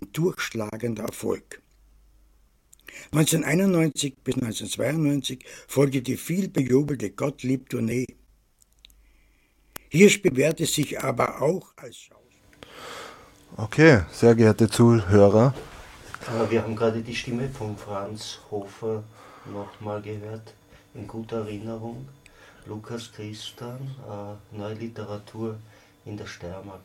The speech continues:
Speaker 3: Radio Helsinki.
Speaker 2: Und Norbert Brettenthaler. Wir begrüßen euch recht herzlich und entschuldigen uns auch für letzte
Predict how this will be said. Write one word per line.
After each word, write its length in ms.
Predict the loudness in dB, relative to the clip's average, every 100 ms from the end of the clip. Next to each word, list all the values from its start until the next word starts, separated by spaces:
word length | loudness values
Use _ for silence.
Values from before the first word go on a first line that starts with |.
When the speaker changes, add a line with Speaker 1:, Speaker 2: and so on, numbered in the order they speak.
| -18
Speaker 3:
Radio 220 | -16 -16 -18
Helsinki. 560 | -20 -20 -20 -20 -20 -20 -20 -20 -14 0
Speaker 2:
Und 160 | 2
Norbert 360 | 4 6 4 4
Brettenthaler. 840 | 2 2 4 6 8 8 8 6 2 -12 -18 -18 -4
Wir 100 | 2
begrüßen 540 | 6 8 8 6 8 8
euch 240 | 6 4
recht 280 | 2 2 2
herzlich 560 | 2 2 2 -2 -2 -4 _ -20 _ _ _ -20 -20 0
und 340 | 6 6 4 0
entschuldigen 580 | 8 12 12 12 10
uns 140 | 6 4
auch 240 | 4 2
für 340 | -2 -2 0 2
letzte 600 | 2 0 0 0 0